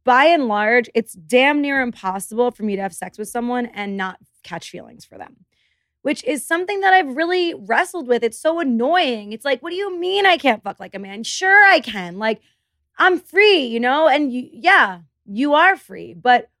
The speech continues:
what's actually good and truthful for you is likely not that." Just putting that out there because I,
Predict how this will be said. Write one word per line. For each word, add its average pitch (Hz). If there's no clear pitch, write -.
what's 262
actually 311
good 220
and 220
truthful 220
for -
you 202
is 233
likely 254
not 226
that." -
Just 262
putting 269
that 233
out 214
there 196
because 185
I, 196